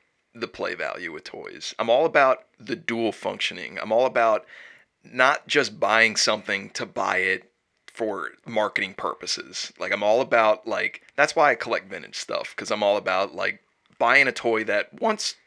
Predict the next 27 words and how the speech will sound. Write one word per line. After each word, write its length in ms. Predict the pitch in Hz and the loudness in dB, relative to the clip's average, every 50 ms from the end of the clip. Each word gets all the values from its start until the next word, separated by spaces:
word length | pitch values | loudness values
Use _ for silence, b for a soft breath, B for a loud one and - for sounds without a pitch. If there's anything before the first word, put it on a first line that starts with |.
| _ _ _ _ _ _ | _ _ _ _ _ _
fulfilled 340 | - 202 180 - 185 175 160 | -10 -10 -6 -2 -2 0 0
a 60 | - | 0
purpose 500 | - - 127 127 - - 113 104 - - | 0 0 -2 -2 0 -2 -2 0 0 -4
of 160 | - 107 - | -4 -8 -14
play 460 | - - 101 98 95 85 90 95 110 - B B B B B B B | -12 -6 -2 -2 0 0 -2 -4 -6 -8 B B B B B B B
and 220 | - 117 113 107 | -2 0 0 0
is 160 | 110 107 104 | -2 -4 -4
now 460 | 113 110 98 101 98 95 95 92 92 - _ - | -4 0 2 4 4 4 4 2 -2 -6 _ -8
considered 640 | - 101 - - 113 104 101 98 95 90 - _ - - - | -6 -4 -2 -2 -2 0 0 -2 -2 -4 -8 _ -20 -20 -18
in 160 | - 92 - | -18 -12 -8
some 400 | - - 107 95 92 95 98 - - | -6 -2 -2 -2 -4 -6 -12 -8 -4
eyes 400 | 101 98 95 95 101 98 - - | -2 -2 0 -2 -2 -4 -4 -6
an 80 | 113 | -4
antique 600 | 107 98 101 95 - - 90 95 98 98 - - - B B B B B B B B | -6 -6 -8 -8 -8 -6 -4 -4 -6 -6 -8 -16 -18 B B B B B B B B
and 520 | 92 95 95 92 92 92 95 90 - - - | -2 0 0 0 0 -2 -6 -10 -12 -12 -8
can 140 | - 113 98 | -8 -8 -6
be 100 | 98 104 | -4 -6
appreciated 680 | 101 - - 117 107 - - - 95 95 95 95 95 - | -6 -2 -2 -2 0 0 0 0 0 -2 -4 -6 -8 -8
for 480 | - - 101 95 95 95 92 98 92 - _ _ _ | -10 -8 -6 -6 -4 -4 -6 -6 -8 -12 _ _ _
what 260 | 110 104 110 110 107 | -14 -6 -6 -6 -4
it 140 | 104 104 - _ _ _ _ _ _ _ _ - | -6 -10 -12 _ _ _ _ _ _ _ _ -4
provided 540 | - 117 101 98 98 98 104 107 107 110 104 | -2 0 4 6 6 6 6 4 0 -2 -2
and 260 | 101 98 104 104 - _ - | -4 -8 -10 -14 -16 _ -6
what 140 | 104 107 107 | -4 -4 -4
it 80 | - | -4
provides 600 | - - 101 92 92 92 92 - - - - - _ _ _ _ _ _ _ - | -4 -4 -2 0 0 -2 -2 -2 -4 -8 -8 -10 _ _ _ _ _ _ _ -2
now. 360 | 117 113 101 85 67 58 - | 0 0 0 0 -4 -8 -12